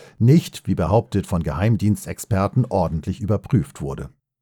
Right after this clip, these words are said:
Ich habe in der Vergangenheit mit dem Geheimdienst zusammengearbeitet und ich habe schwere Bedenken über die Politisierung der Geheimdienste, die in letzter Zeit immer häufiger zu werden scheint. Aber ich weiß,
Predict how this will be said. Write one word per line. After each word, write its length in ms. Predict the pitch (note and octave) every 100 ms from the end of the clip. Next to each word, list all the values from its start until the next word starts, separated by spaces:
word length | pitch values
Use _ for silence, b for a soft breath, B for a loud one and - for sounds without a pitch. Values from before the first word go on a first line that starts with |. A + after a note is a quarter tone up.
| _ _ _ -
Ich 160 | C3+
habe 160 | G3+ G3+
in 120 | D3+
der 100 | B2+
Vergangenheit 880 | C3 G#2 C#3+ F#3 A#2 G#2+ C3+ D3 -
mit 380 | A#2+ G#2+ - -
dem 120 | G2
Geheimdienst 720 | F#2+ G2 G2 F#2+ G#2+ A2 -
zusammengearbeitet 1200 | - A2+ B2+ C3+ G#2+ G2 F#2 F2+ F#2 E2+ F#2 F2 - B B
und 140 | C3 C3+
ich 160 | -
habe 180 | C3 B2
schwere 540 | - - C3 F3 A#2
Bedenken 580 | G#2+ G2 A2+ C3 B2+ G#2+
über 180 | F#2 F2+
die 180 | E2 E2+
Politisierung 1000 | - D3 A#2 G2 G#2+ E2+ G2+ A#2 G#2 G2
der 140 | G2
Geheimdienste, 920 | G2 F#2 C3 A#2 F#2+ G2 - A#2 G#2 B B B -
die 120 | A2
in 100 | F2+
letzter 420 | F2+ G2+ - F#2+
Zeit 300 | - G2+ F#2
immer 300 | - A#2 F2+
häufiger 480 | D#2+ F#2 - F#2+ G2
zu 200 | - A2+
werden 320 | A#2 A#2+ D2
scheint. 500 | C#2+ F#2+ D#2+ C#2+ - _ _
Aber 260 | G#2+ C#3 E3+
ich 160 | -
weiß, 380 | G#2+ A2 A#2 -